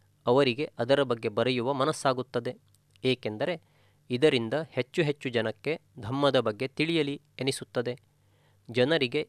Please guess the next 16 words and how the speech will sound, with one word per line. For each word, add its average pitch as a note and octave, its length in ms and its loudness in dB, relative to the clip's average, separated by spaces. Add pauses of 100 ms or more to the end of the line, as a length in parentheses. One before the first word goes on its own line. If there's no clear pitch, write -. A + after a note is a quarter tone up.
(120)
ಇಂಥದೊಂದು C#3 600 -2
ಸಾಧನಾ A#2+ 500 0
ವಿಧಿ A#2 400 -6
ಇದೆ B2+ 300 0 (280)
ಎಂದೇ B2 300 2
ಗೊತ್ತಿಲ್ಲ B2+ 540 -2 (640)
ಮತ್ತು D#3 380 -2 (100)
ಇದನ್ನು B2 320 2
ಕಲಿಸಲಾಗುತ್ತಿದೆ C3 960 2 (160)
ಎಂದೂ C3+ 300 4
ಗೊತ್ತಿಲ್ಲ. C3+ 540 -2 (680)
ಯಾರಾದರೂ C3 800 6
ಒಳ್ಳೆಯ C3+ 440 4 (140)
ಭಾಷಣಕಾರರಿದ್ದರೆ C3 1160 0 (520)
ಅಲ್ಲಿ B2+ 480 2 (100)
ಇಲ್ಲಿ B2 500 -4